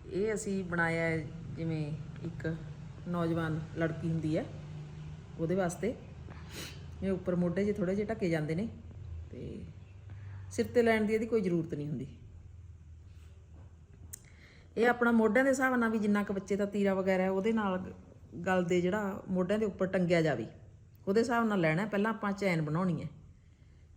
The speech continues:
ਜਿਨ੍ਹਾਂ ਭੈਣਾਂ ਨੂੰ ਕਰੋਸ਼ੀਆ ਆਉਂਦਾ ਹੈ ਉਹ ਸਮਝ ਜਾਣਗੀਆਂ। ਪਹਿਲਾਂ ਆਪਾਂ ਚੈਨ ਬਣਾਉਣੀ ਹੈ। ਚੈਨ ਆਪਾਂ ਇੰਚੀ ਟੇਪ ਨਾਲ ਮਿਣ ਕੇ ਬਣਾਉਣੀ ਹੈ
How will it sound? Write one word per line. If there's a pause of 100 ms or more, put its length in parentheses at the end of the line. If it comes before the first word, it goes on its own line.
ਜਿਨ੍ਹਾਂ
ਭੈਣਾਂ
ਨੂੰ
ਕਰੋਸ਼ੀਆ
ਆਉਂਦਾ
ਹੈ (800)
ਉਹ
ਸਮਝ
ਜਾਣਗੀਆਂ। (600)
ਪਹਿਲਾਂ
ਆਪਾਂ
ਚੈਨ
ਬਣਾਉਣੀ
ਹੈ।
ਚੈਨ
ਆਪਾਂ
ਇੰਚੀ
ਟੇਪ
ਨਾਲ
ਮਿਣ
ਕੇ
ਬਣਾਉਣੀ
ਹੈ